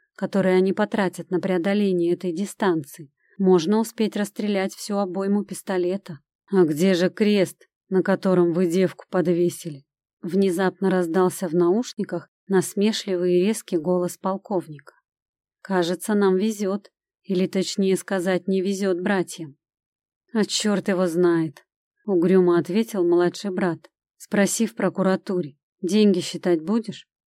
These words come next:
«Я тебе доверяю. Давай так». Дипломат перешел из рук в руки.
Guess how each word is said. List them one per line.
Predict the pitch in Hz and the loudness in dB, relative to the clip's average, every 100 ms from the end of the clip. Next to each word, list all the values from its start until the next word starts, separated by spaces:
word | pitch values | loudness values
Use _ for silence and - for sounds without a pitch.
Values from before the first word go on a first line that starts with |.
| _ _ _ | _ _ _
«Я | 180 175 180 | 0 4 4
тебе | 175 175 180 | 2 2 4
доверяю. | 165 180 180 190 190 339 320 143 _ _ | 4 4 2 2 2 2 0 -8 _ _
Давай | 180 180 170 175 | -2 0 2 2
так». | 175 190 170 165 _ _ - | 2 -2 -2 -4 _ _ -6
Дипломат | 190 - 180 175 190 226 - | -6 -2 0 2 2 -2 -2
перешел | 185 165 - 202 202 | -2 -2 -4 -4 -4
из | 160 | -4
рук | 175 170 - | -4 -6 -6
в | |
руки. | 180 160 - - | -6 -6 -10 -20